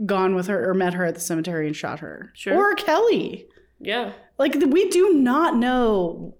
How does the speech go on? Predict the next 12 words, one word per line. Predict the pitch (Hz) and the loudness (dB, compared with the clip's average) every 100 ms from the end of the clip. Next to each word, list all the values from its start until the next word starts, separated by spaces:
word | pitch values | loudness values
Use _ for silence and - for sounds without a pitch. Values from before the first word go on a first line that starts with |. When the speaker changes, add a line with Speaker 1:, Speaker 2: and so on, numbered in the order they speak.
| - | -2
Speaker 1:
anything | 285 302 302 302 269 240 - | 2 2 2 2 0 0 -2
about | 214 196 175 180 - | -2 0 0 -4 -6
after | 202 247 269 - 311 311 302 302 - - | -2 -2 -4 -2 -2 0 -2 -6 -18 -14
her | - 226 | -6 -4
stepmom | - 214 262 277 | -2 0 0 0
drops | 262 254 277 | 0 -2 -2
her | 240 | -2
off | 240 | -2
at | 226 | -6
four | 233 226 | -4 -4
twenty, | - 202 185 185 190 - - _ _ _ _ 214 | -2 -2 0 -2 -6 -18 -20 _ _ _ _ -4
and | 202 185 180 180 - | 0 2 2 -2 -8